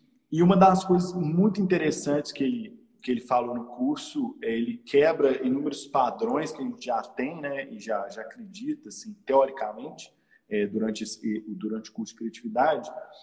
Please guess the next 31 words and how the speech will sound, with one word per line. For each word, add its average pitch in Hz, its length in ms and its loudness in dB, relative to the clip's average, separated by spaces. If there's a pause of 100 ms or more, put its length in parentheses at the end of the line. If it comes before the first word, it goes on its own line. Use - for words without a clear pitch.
(220)
mas 131 720 2 (260)
uma 151 200 -4
das 160 260 8
coisas 147 220 2
que - 80 0
eu 135 40 6
acho, - 280 0
entrando 131 560 0
no 123 100 -2
nosso 123 460 0
tema, 143 380 -2 (880)
que 127 100 -2
ele 135 140 4
fala 147 360 4
muito, 156 600 -2
e 135 100 2
ele 135 80 -2
cita 139 340 -4
inúmeros 147 500 -2
mitos 147 520 0
mesmo, 151 400 -6
e 147 40 -14
eu 143 100 2
acho 135 220 0
que 120 100 -18
quem 156 240 -12
trabalha, 147 840 2 (420)
quem 127 140 -2
trabalha 131 480 4
realmente 120 520 0
na, 107 320 -4